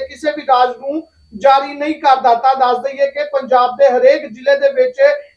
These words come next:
ਇੱਕ ਜ਼ਿਲ੍ਹਾ ਪਰਿਸ਼ਦ ਹੈ, ਜਿਸ ਵਿੱਚ ਕੁੱਲ ਤਿੰਨ ਸੌ ਸਤਵੰਜਾ ਜ਼ੋਨ ਨੇ। ਤਾਂ ਜ-, ਇਹ ਜਿਸ ਦੇ ਵਿੱਚ ਹਰੇਕ ਜ਼ੋਨ ਤੋਂ ਇੱਕ ਮੈਂਬਰ ਚੁਣਿਆ ਜਾਂਦਾ ਹੈ। ਇਸ ਤਰ੍ਹਾਂ ਰਾਜ ਦੀਆਂ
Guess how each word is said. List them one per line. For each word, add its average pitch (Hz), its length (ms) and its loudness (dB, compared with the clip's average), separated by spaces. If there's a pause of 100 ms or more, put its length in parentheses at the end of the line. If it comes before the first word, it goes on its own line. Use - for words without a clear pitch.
(120)
ਇੱਕ 294 160 0
ਜ਼ਿਲ੍ਹਾ 277 340 0
ਪਰਿਸ਼ਦ 277 460 -4
ਹੈ, 277 160 2
ਜਿਸ 254 240 -16
ਵਿੱਚ 269 300 -16
ਕੁੱਲ 277 400 2 (260)
ਤਿੰਨ 277 220 4
ਸੌ 302 420 0
ਸਤਵੰਜਾ 285 640 0
ਜ਼ੋਨ 262 380 0
ਨੇ। 277 100 -2
ਤਾਂ 262 220 2
ਜ-, 254 240 -12
ਇਹ 262 320 2
ਜਿਸ 254 140 -10
ਦੇ 277 140 2
ਵਿੱਚ 277 260 0
ਹਰੇਕ 269 380 2
ਜ਼ੋਨ 254 360 0
ਤੋਂ 277 180 0
ਇੱਕ 269 260 -2
ਮੈਂਬਰ 254 480 0 (380)
ਚੁਣਿਆ 294 340 2
ਜਾਂਦਾ 277 360 2
ਹੈ। 294 60 2
ਇਸ 277 200 2
ਤਰ੍ਹਾਂ 285 360 0
ਰਾਜ 262 340 2
ਦੀਆਂ 285 240 -10